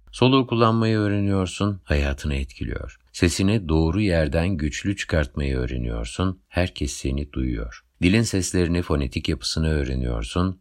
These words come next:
boğumlamayı öğreniyorsun, herkes seni anlıyor.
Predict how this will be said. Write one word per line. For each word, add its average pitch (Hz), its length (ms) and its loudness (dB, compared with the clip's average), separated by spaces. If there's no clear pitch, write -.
boğumlamayı 76 680 2
öğreniyorsun, 64 840 -4
herkes 90 460 -2
seni 73 400 -4
anlıyor. 62 640 -4